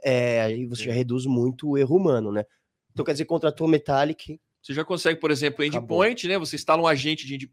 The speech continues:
Speaker 2: um agen-, um agente dentro do sistema operacional da sua máquina. Pronto. Se a gente já tem conexão com a nuvem da Metallic, não precisa de V P N, não precisa de rede exclusiva,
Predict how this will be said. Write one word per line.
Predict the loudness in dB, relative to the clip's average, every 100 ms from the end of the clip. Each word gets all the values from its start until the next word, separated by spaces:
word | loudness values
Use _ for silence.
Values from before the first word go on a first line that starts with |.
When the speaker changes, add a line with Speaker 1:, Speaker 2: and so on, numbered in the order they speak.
| -6
Speaker 2:
um |
agen-, | -6 -4 -8
um | -6
agente | -4 -4 -6 -4
dentro | -6
do |
sistema | -6 -12 -10
operacional | -10 -10 -12 -14
da |
sua | -12 -6
máquina. | 0 0 -2 -12 -20 _ -14
Pronto. | -12 -12
Se | -8
a | -6
gente | -4
já | -4
tem | 0 0
conexão | 0 -2 -2 -4
com | -2
a | -2
nuvem | -2 -4 -4
da | 0 0
Metallic, | 0 2 4 4 0 _ _ _ _ _ _ _ _ _ _ -10
não | -8
precisa | 0 4
de | 4 4
V | 0
P | 0 4
N, | 6 8 6 2
não | -4
precisa | -6
de | -2
rede | -2 -2
exclusiva, | -6 -8 -4 2 2 2 0